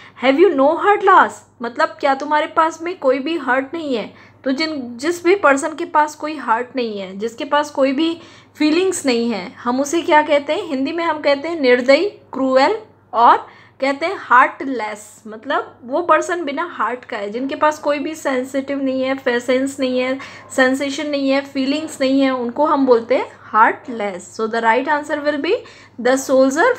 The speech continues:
felt the narrator was, option number C, हार्टलेस, मीन्स उनके पास में कोई भी दिल नहीं है। देखिए, फर्स्ट का ऑप्शन है सेंसिटिव, मतलब जो बहुत सोचते हैं दूसरों के लिए, रूड,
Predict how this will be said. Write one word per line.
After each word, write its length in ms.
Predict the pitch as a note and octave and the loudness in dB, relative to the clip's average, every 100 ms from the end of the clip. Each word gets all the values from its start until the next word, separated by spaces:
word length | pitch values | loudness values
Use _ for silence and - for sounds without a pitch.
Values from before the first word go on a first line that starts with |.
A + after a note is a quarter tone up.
| - | 2
felt 400 | B3 G#3+ A#3+ A#3+ | 4 4 -2 -2
the 200 | A#3 A#3 | -4 -2
narrator 580 | A#3 A#3 C4 G#4 G#4+ C4 | -2 0 -2 -2 -4 0
was, 300 | A#3 G#3+ A#3+ C4+ - - - - - | 0 0 -2 -4 -18 -20 -20 -18 -2
option 340 | A3 A3+ D#4 D#4 | -2 -2 -4 -2
number 220 | D4+ D#4+ B4+ C#5 - | 4 4 4 -2 -8
C, 140 | F4 C#4+ - - _ _ _ _ _ - - - - | -4 -4 -6 -18 _ _ _ _ _ -20 -20 -20 -16
हार्टलेस, 880 | - C#4+ E4+ - C4+ G3+ F#3+ - B3 | 4 6 6 2 -4 -4 -10 -18 -10
मीन्स 320 | A#3+ G4 G#4 | -6 -6 -6
उनके 220 | C#4+ C#4+ | -8 -8
पास 340 | D4+ D4+ D4+ F4 | 2 4 4 -2
में 120 | F4 | -2
कोई 200 | C#4+ C#4+ | 2 2
भी 140 | E4+ | 0
दिल 240 | - B3+ B3+ | -2 -2 -2
नहीं 340 | B3 A3+ A3+ | -4 -6 -6
है। 200 | G#3+ G3 - - - | -6 -8 -14 -12 -2
देखिए, 240 | D4 D#4+ | 2 2
फर्स्ट 340 | C#4 C4+ D#4 - | 4 4 2 2
का 120 | D4 | 4
ऑप्शन 240 | - - | 4 2
है 140 | D#4 D#4+ | -4 -2
सेंसिटिव, 580 | D4 B3 B3+ C4+ C#4 | -2 -4 -6 -6 -6
मतलब 380 | C#4 B3+ C#4 C#4 | -4 -4 -4 -4
जो 120 | D4 E4 | -4 -2
बहुत 360 | B3+ C4 C4+ | 2 0 0
सोचते 340 | B3+ A#3 A#3 C4 | -2 -2 -2 -4
हैं 120 | C4 | -2
दूसरों 280 | B3+ B3+ B3 | -4 0 0
के 140 | B3+ | 0
लिए, 200 | B3 C4 | -2 -2
रूड, 360 | A#3 C4 D4 | 0 0 0